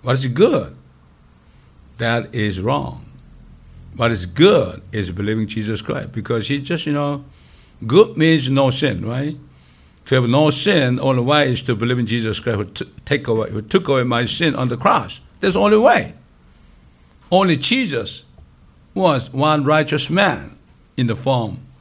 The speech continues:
of man, God, right? At the time Noah, only Noah, oh, w-, one man. And then Sodom, only one man, Lot, same thing.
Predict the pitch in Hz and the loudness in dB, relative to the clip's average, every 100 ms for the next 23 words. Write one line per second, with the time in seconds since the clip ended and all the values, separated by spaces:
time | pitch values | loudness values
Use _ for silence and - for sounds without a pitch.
0 | _ - 120 107 110 165 120 - - 107 | _ -8 -4 -2 0 0 0 -6 -14 -18
1 | 110 - 117 87 87 131 170 226 240 - | -18 -8 -6 -6 -4 -2 0 -4 -12 -20
2 | - - - - - - - - - _ | -20 -20 -20 -20 -20 -20 -20 -20 -20 _
3 | _ _ _ - 95 107 131 131 135 170 | _ _ _ -10 -8 -2 0 2 4 6
4 | 135 104 - 117 120 117 113 147 160 - | 4 0 -6 -4 -2 -2 0 4 4 4
5 | 170 151 127 - - 135 - 156 160 165 | 4 2 0 -6 -10 -10 -4 0 0 2
6 | 190 - - - _ _ _ _ - 110 | 0 0 -6 -16 _ _ _ _ -12 -6
7 | 113 117 101 - 151 127 104 - - - | -2 -2 -2 2 2 2 -4 -8 -16 -6
8 | 147 123 117 147 147 139 170 170 120 90 | 0 0 2 2 2 2 4 4 0 -8
9 | - - 123 160 147 - - - 156 151 | -14 -10 0 2 2 -2 -10 -2 -2 0
10 | 175 147 - - | -4 -4 -4 -14